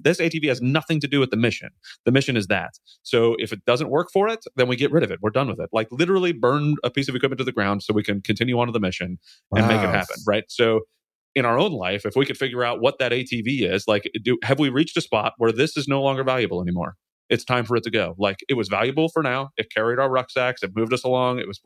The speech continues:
Speaker 1: great. It's time to burn it to the ground and move on. Like, that's, you have to be focused on where the mission is.
Speaker 2: Dude, that is such an important concept. So the A T V sort of represents the things that have gotten us to where we are.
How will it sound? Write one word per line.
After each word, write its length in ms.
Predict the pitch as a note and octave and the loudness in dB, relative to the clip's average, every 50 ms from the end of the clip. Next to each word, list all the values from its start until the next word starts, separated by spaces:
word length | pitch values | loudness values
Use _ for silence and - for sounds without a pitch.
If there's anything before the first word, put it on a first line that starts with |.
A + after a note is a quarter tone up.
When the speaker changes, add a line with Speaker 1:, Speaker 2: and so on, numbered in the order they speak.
| F#3 | -4
Speaker 1:
great. 320 | - A#2+ B2 B2+ B2+ B2 - _ _ _ _ _ - | 0 2 2 2 2 -2 -6 _ _ _ _ _ -12
It's 100 | - - | -6 -2
time 180 | - A#2 A#2 A#2 | 0 0 0 2
to 40 | |
burn 140 | G#2 A2+ A2+ | 2 2 0
it 80 | A2+ - | 0 0
to 60 | A2 | -4
the 80 | G2+ G2+ | -4 -2
ground 200 | G#2+ G2+ G2+ G2 | 0 0 0 0
and 80 | F#2+ | 0
move 140 | F#2+ F2+ F2 | 0 -2 -2
on. 180 | F2 E2+ F2 F#2 - _ | -4 -6 -8 -10 -6 _
Like, 180 | - G2+ G#2 - - | -2 -2 0 0 0
that's, 360 | G#2 G2 G2 - - - - _ _ _ _ _ _ _ - | 0 0 0 -2 -8 -18 -20 _ _ _ _ _ _ _ -6
you 180 | B2 A2 A2 | -2 -2 0
have 220 | - - C3+ B2 - | 0 0 0 -2 -2
to 80 | - | -2
be 80 | A2+ G#2 | -2 0
focused 340 | - A2 G#2 - G2 F#2 F#2 | 2 2 0 0 0 -2 -2
on 80 | - | -2
where 80 | - F#2 | -2 -2
the 100 | F#2 F#2+ | -2 -2
mission 200 | F2+ - - - - - | -2 -4 -4 -8 -12 -14
is. 140 | - - _ _ _ _ _ _ _ _ _ _ _ - | -14 -16 _ _ _ _ _ _ _ _ _ _ _ 0
Speaker 2:
Dude, 240 | B2+ B2 A#2+ G#2 G2 | 2 2 4 4 2
that 220 | A#2+ B2 C3+ C3 | 2 2 2 2
is 220 | B2+ A#2 G2+ - | 0 -2 -2 -6
such 600 | - - - - - B2+ B2 B2 B2 - - - - - | -10 -14 -10 -4 0 2 2 2 2 0 -4 -10 -6 -2
an 80 | A#2+ A2 | 0 2
important 680 | G#2+ G2+ F#2+ - - A#2 A#2 A2 G#2+ G#2 G2+ G#2 G2+ G2+ - _ _ _ - | 2 2 0 2 4 4 4 4 4 2 2 2 2 0 -4 _ _ _ -6
concept. 640 | - A2+ A2 A2 G2 - - F2+ - - - - _ _ _ _ _ _ _ _ _ _ _ _ _ _ - B2+ | 0 0 2 2 2 2 0 0 0 -2 -8 -18 _ _ _ _ _ _ _ _ _ _ _ _ _ _ -8 -2
So 280 | - - C3 A#2 A2 A2+ A2+ | 2 2 2 2 2 -4 -2
the 180 | - B2+ - - | 2 2 4 4
A 100 | E3 F3+ | 2 0
T 160 | - - D#3+ D3+ | 2 2 0 2
V 500 | C3 D3 C#3+ C3+ B2+ B2+ C#3+ D3 B2+ - - _ _ _ _ _ _ _ _ - - - - - | 4 4 4 4 4 4 2 2 0 -2 -8 _ _ _ _ _ _ _ _ -18 -18 -18 -14 -12
sort 220 | - - - C3 A#2+ | -4 0 2 2 2
of 60 | A2 | 4
represents 680 | A#2+ B2 A#2+ - A#2+ G#2 A2+ A2+ A2 - - - - _ _ - | 2 2 2 2 2 2 2 0 0 -2 -6 -12 -16 _ _ 0
the 80 | A2+ | 0
things 600 | - - - C#3 C#3 C#3 C#3 C#3 C3+ B2 - C3 - - | 2 2 2 2 4 4 4 4 2 2 0 -4 -6 -2
that 360 | A#2+ G#2+ A2 G#2 G#2 G2 - | 2 2 2 2 2 -2 -4
have 200 | - - G2+ F#2 | -4 -4 -4 -2
gotten 300 | F#2+ A2+ G#2 G#2 G#2 A#2+ | 0 0 0 0 0 -2
us 300 | A2+ A2+ A2 - - - | -2 -2 -2 -4 -8 -6
to 100 | - - | -2 2
where 160 | G#2 G#2 G#2 G#2 | 4 4 4 4
we 140 | A2 G#2 | 4 2
are. 300 | F#2 F#2 F2+ E2+ A2+ G#2+ | 2 2 0 0 -4 -6